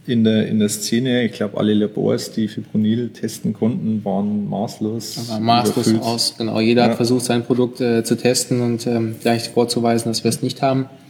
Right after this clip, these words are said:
Speaker 2: Ähm, ja, also waren Ergebnisse bis zu zehn Tage Abwartung.
Speaker 1: Mhm.
Speaker 2: Ja. Also der, ich hoffe, das geht wieder. Das Zeug hat da nichts drin zu suchen,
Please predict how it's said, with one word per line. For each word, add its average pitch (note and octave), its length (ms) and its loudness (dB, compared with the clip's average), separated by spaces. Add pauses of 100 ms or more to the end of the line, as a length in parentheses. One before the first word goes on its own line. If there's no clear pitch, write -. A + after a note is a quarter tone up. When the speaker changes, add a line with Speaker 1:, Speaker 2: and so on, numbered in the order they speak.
(580)
Speaker 2:
Ähm, A2+ 440 2 (200)
ja, A2+ 240 -2 (880)
also A2+ 220 -8
waren G#2 220 0 (100)
Ergebnisse A2+ 480 2
bis A2 160 4
zu G#2+ 80 -2
zehn A2 220 2
Tage A2 280 0
Abwartung. A2 460 -2 (280)
Speaker 1:
Mhm. A#2 360 0 (580)
Speaker 2:
Ja. C#3 240 -10 (640)
Also A2+ 220 -4
der, A2+ 160 2
ich A2+ 100 -4
hoffe, A#2+ 200 2
das - 180 0
geht G#2+ 140 0
wieder. A#2+ 280 4 (560)
Das A#2+ 140 -4
Zeug C3 160 2
hat B2+ 140 2
da B2+ 40 4
nichts B2+ 240 2
drin B2 140 0
zu - 100 -4
suchen, D#3+ 440 4